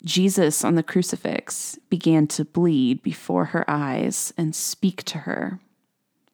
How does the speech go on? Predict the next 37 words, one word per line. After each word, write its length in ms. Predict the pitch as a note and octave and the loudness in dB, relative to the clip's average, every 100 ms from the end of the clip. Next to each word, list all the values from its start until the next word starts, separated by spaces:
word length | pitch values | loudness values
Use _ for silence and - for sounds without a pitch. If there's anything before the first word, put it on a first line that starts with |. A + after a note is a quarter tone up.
| - _ - - _ | -20 _ -20 -20 _
Throughout 400 | - G3+ A3+ B3+ | 0 4 4 6
the 60 | A3 | 6
night, 420 | E3+ D#3+ D#3+ - | 6 6 4 2
she 180 | - E3+ | 0 -2
experienced 680 | - - G3 G#3+ G#3 F#3 - | -4 -2 2 4 2 2 -2
a 40 | |
series 540 | - - G3+ D#3 D3 | -4 2 4 6 4
of 120 | C#3+ E3 | 2 0
what 140 | D#3+ | 0
she 160 | - F3+ | 0 -2
called 500 | - D3 C3+ C3 - | -2 0 2 0 -4
showings 920 | - - E3+ D3+ C3+ D3 E3+ - - - | -2 2 4 4 4 2 0 -2 -6 -8
later, 420 | - - - F#3 - _ _ - - - - _ | -6 -4 -4 -6 -8 _ _ -20 -20 -20 -20 _
which 280 | - E3 - | -8 -6 -2
were 160 | E3 D#3 | 0 0
sights 580 | - - F#3+ F#3+ - - | 0 2 4 4 0 -4
and 240 | - - | -2 0
words 460 | F3+ G3 F#3 F3 - | 2 4 4 0 -4
and 120 | F#2 | -8
sounds 720 | - E3+ D#3+ C#3+ D3+ G3+ - | -2 0 2 2 2 0 -4
given 400 | - D#3+ D#3+ D#3+ | -2 0 0 -2
to 120 | - | -2
her 140 | D#3+ E3 | -4 -2
by 200 | B2 A#2+ | -2 -6
God. 580 | - C#3 C3+ - D#3 - - - - _ _ _ _ | -2 0 0 -2 -6 -12 -20 -20 -20 _ _ _ _
And 140 | E3+ E3+ | 0 2
she 380 | - D#3+ A#2 | 2 2 2
lived 360 | - F3 B3+ - | 2 4 4 4
through 200 | - G3 | 4 6
the 60 | G#3+ | 6
night, 340 | C3+ E3 G#3+ | 6 2 0
spoiler, 600 | - - A#2+ G#2 C3+ G#3 | -4 0 2 2 2 2
she 200 | A3 - | 0 0
lived 240 | F3 E3+ | 0 0
through 160 | - F3+ | -2 2
the 60 | F#3 | 4
night, 320 | C#3+ D3 - | 4 2 -2